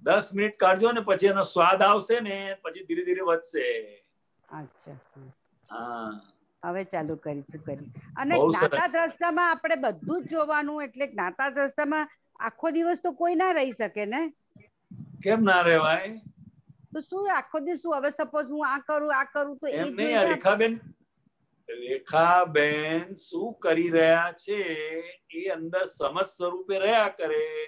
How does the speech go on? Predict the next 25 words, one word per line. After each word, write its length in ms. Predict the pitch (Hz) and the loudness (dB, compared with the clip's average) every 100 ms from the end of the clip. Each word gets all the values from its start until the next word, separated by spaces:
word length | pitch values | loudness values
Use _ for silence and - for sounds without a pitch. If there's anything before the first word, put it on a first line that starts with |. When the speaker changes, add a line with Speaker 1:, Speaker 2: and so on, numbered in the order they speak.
| 156 _ _ _ - | -12 _ _ _ -18
Speaker 1:
એટલે 240 | 160 185 | -12 -6
એ 320 | 185 185 196 | -2 0 0
ફાઇલ 440 | 190 - 156 190 185 | 0 2 2 2 -2
નંબર 360 | 180 190 190 | -4 4 4
એક 240 | 190 185 - | 4 -2 -2
ને 80 | |
આપણે 340 | 190 180 190 185 | 0 0 -2 -4
જોઈ 240 | 165 190 | -2 -2
કહેવાય. 680 | 196 226 208 170 143 123 123 - _ _ _ _ _ _ _ _ _ _ _ _ _ - - _ _ _ _ | 0 2 4 6 4 0 -10 -20 _ _ _ _ _ _ _ _ _ _ _ _ _ -20 -20 _ _ _ _
Speaker 2:
પણ 100 | 440 | -12
એ 40 | 494 | -12
ખોટું 480 | _ 262 262 349 | _ -6 -4 -4
કંઈ 120 | 294 381 | -2 -2
Speaker 1:
હા. 180 | 311 | 0
Speaker 2:
થતું 200 | 320 349 | -2 -2
હોય 140 | 381 339 | -2 -2
તો 280 | - 311 330 | 0 0 0
જોવાય 380 | 302 285 262 | 0 0 0
ને, 100 | 247 | 0
Speaker 1:
આ 40 | 285 | -2
Speaker 2:
કે 60 | |
Speaker 1:
કોઈ 140 | - 208 | 0 0
Speaker 2:
ચાલુ 160 | 254 | 2
Speaker 1:
ક્રિયા 240 | 160 180 226 | 2 4 4
નથી, 760 | 240 226 247 220 170 135 - | 0 -4 -4 -2 -4 -8 -14